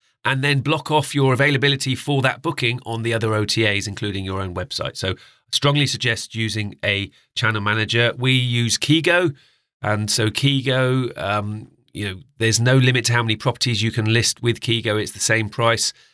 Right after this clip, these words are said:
whereas other channel managers, um, start off cheap, but then when you start listing more and more properties, it gets more and more expensive.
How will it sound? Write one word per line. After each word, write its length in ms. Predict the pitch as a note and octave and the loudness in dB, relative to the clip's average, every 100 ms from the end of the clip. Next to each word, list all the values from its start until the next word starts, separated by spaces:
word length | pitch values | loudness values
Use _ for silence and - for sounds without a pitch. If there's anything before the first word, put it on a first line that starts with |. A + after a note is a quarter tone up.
| _ _ | _ _
whereas 420 | G#2+ G#2 A2 G#2+ | 0 2 2 2
other 160 | A#2 A#2 | 2 2
channel 280 | - A2+ G#2+ | 2 0 0
managers, 560 | G#2 G#2 G#2 G#2 F#2+ | -2 -2 -2 -2 -2
um, 260 | F#2 G#2 G2 | 0 0 0
start 300 | - B2 A2+ | -2 -2 -2
off 160 | G#2+ - | -4 -2
cheap, 400 | - D#3+ C3+ - | 2 2 0 -4
but 180 | A#2 F#2+ | -4 -2
then 220 | G#2 G2+ | -2 -2
when 100 | G#2 | -4
you 100 | G2+ | -4
start 280 | G2 A2 - | -2 -2 -2
listing 280 | G#2 - G2 | -4 -4 -4
more 120 | G2 | -4
and 60 | F#2+ | -4
more 100 | F#2+ | -4
properties, 420 | B2+ - A2+ G#2 | -2 -2 -2 -2
it 80 | - | -2
gets 240 | G#2+ - | -2 -2
more 140 | G#2+ | -2
and 80 | G2 | -2
more 120 | G2 | -4
expensive. 640 | C3 - B2 A#2+ A#2+ A#2 | -4 -2 -2 -2 -2 -2